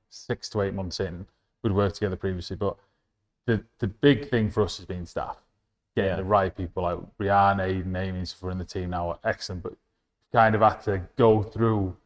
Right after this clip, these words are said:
Speaker 1: a lot of learnings with other people,
Speaker 2: Yeah.
Speaker 1: um, where they've not met our expectations. The current team, that, that's made this business shine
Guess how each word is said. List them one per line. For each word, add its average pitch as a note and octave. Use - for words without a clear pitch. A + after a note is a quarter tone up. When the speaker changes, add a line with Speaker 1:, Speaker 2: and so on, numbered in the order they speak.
Speaker 1:
a A#2+
lot A2
of G#2+
learnings G#2+
with F2+
other G#2+
people, -
Speaker 2:
Yeah. F#2+
Speaker 1:
um, F#2
where G#2
they've F#2
not F#2+
met F2
our F2+
expectations. F#2
The -
current G#2+
team, F2
that, -
that's -
made G2
this G2
business F#2
shine F#2